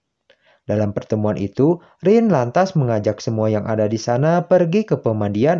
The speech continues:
air panas. Dan apesnya, secara sepihak, ia memutuskan kalau Sejilah yang akan membayarnya. Mendengar itu, Seiji gak terima,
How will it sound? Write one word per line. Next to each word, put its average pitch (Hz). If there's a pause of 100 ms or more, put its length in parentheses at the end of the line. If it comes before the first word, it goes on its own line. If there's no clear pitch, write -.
air 98
panas. 110 (480)
Dan 110
apesnya, 123
secara 165
sepihak, 196
ia 185
memutuskan 165
kalau 113
Sejilah 117
yang 208
akan 165
membayarnya. 110 (840)
Mendengar 117
itu, 190
Seiji 196
gak 143
terima, 139